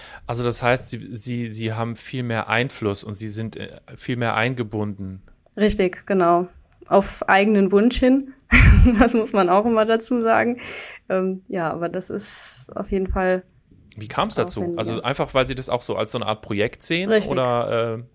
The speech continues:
Speaker 2: Genau.
Speaker 1: mhm.
Speaker 2: Also es fing eigentlich damit an, ähm, dass ich hatte mir ein Programm runtergeladen, mit dem man dann, äh, das Haus so ein bisschen planen konnte. Erstmal etwas spielerisch.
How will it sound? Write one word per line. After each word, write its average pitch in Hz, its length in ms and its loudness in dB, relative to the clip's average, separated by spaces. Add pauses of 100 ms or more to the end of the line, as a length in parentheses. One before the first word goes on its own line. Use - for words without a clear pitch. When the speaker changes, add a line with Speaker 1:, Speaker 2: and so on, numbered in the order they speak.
(100)
Speaker 2:
Genau. 180 400 2
Speaker 1:
mhm. 165 100 -6 (300)
Speaker 2:
Also 190 140 0
es 202 140 -4
fing 220 240 4
eigentlich 196 320 2
damit 190 280 0
an, 190 320 0
ähm, 180 380 0
dass - 300 -14 (440)
ich - 300 -4
hatte 196 220 0
mir 190 120 0
ein 185 120 -2
Programm 254 400 2
runtergeladen, 214 720 2
mit 190 120 -4
dem 190 100 -2
man 180 120 0
dann, 180 240 0
äh, 180 280 -2
das 185 220 -10
Haus 202 220 0
so 208 60 -4
ein 190 40 -4
bisschen 196 220 -6
planen 208 340 2
konnte. 202 300 2
Erstmal 185 380 -2
etwas 185 280 -8
spielerisch. 226 680 4